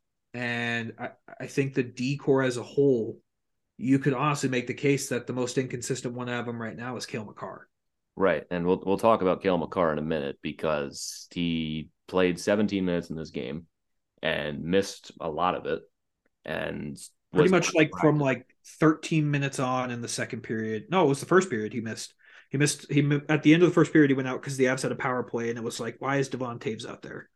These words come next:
Speaker 2: Right.
Speaker 1: And then it was Bo and Sam Malinski. So he missed a good chunk of the game.
Speaker 2: Right. And we'll, we'll talk about that more in a minute. But finishing up on Malinski, he was just brilliant in this game. I wanna see more of what he can do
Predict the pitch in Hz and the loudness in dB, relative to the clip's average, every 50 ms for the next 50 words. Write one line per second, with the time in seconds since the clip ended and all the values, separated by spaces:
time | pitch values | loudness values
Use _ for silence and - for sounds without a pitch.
0 | _ _ _ _ _ - - - 50 - - _ _ _ _ - 113 90 76 - | _ _ _ _ _ -10 -10 -8 -8 -10 -12 _ _ _ _ -14 -12 -12 -12 -14
1 | _ - 131 135 143 139 131 131 127 - 127 127 127 123 123 120 120 113 113 _ | _ -6 -2 0 0 2 0 0 -2 0 0 0 2 2 0 -2 -4 -6 -14 _
2 | - - - 135 123 120 113 113 117 113 - - 104 101 - - 113 113 127 143 | -4 -2 -2 0 -2 -4 -4 -6 -6 -6 -8 -8 -8 -8 -6 -6 -6 -2 0 2
3 | 156 156 151 147 147 - - - - - _ _ _ _ _ - - 123 117 - | 4 4 4 4 4 2 0 -4 -8 -12 _ _ _ _ _ -16 -14 -14 -8 -4
4 | - 139 135 131 135 - 135 117 113 113 131 87 82 - - - - - _ _ | -2 0 0 0 -2 -4 -4 -4 -6 -8 -12 -12 -12 -12 -12 -12 -14 -18 _ _
5 | _ _ _ _ _ _ - - 76 - - - - 90 95 104 107 - 110 110 | _ _ _ _ _ _ -10 -6 -6 -4 -6 -6 -4 0 2 4 4 6 6 4
6 | 107 113 113 107 - - 82 85 78 - - 78 71 65 62 - - 85 87 85 | 4 4 4 2 2 2 2 0 0 0 0 0 0 0 -2 -4 -6 -4 -2 0
7 | 80 80 76 73 73 73 - - - 90 80 69 67 69 65 58 - - 87 - | 0 0 0 -2 -2 -6 -8 -10 -6 -6 -6 -4 -6 -6 -6 -6 -4 -2 -2 -2
8 | - - 147 139 123 104 - 101 87 85 76 - - 76 71 65 64 64 60 60 | 0 2 2 2 2 2 0 -2 -2 -2 -2 -2 -2 -4 -4 -4 -4 -6 -6 -6
9 | 57 - - - 64 - - 87 85 82 76 73 - - - - 65 - - - | -8 -10 -10 -10 -10 -8 -4 -4 -2 -2 -4 -6 -8 -10 -10 -10 -10 -10 -12 -18
10 | _ - - - 95 107 107 107 101 95 92 - 82 87 85 80 80 80 - - | _ -18 -6 0 4 6 6 6 6 4 2 0 -2 -2 -2 -2 -2 -4 -6 -6
11 | - 82 80 78 78 78 73 - _ _ - - - _ _ - 80 82 82 90 | -6 -4 -4 -4 -4 -6 -8 -10 _ _ -20 -20 -20 _ _ -6 -2 0 2 4
12 | 98 98 95 - - - 98 95 87 85 85 85 85 85 85 76 - 76 82 85 | 4 4 2 2 0 -2 -2 -2 0 2 2 2 2 2 2 0 -2 -2 -2 0
13 | - - 85 80 - 87 78 78 78 82 78 76 78 76 - - | 0 -2 -6 -8 -6 -6 -6 -4 -4 -4 -4 -4 -4 -6 -8 -12